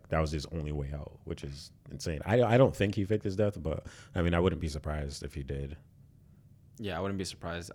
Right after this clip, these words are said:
Speaker 2: either. Like, usually I don't believe in that kind of stuff, but, like, when Juice world faked his death, there was just so many things going on, like, popping up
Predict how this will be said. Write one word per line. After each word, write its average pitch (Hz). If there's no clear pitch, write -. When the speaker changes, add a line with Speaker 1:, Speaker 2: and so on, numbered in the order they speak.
Speaker 2:
either. 90
Like, 87
usually 117
I -
don't 104
believe 95
in 98
that 95
kind 98
of 92
stuff, 95
but, 92
like, 92
when 101
Juice 98
world 101
faked 92
his 87
death, 90
there 107
was 101
just 95
so 101
many 92
things 92
going 90
on, 87
like, 87
popping 90
up 90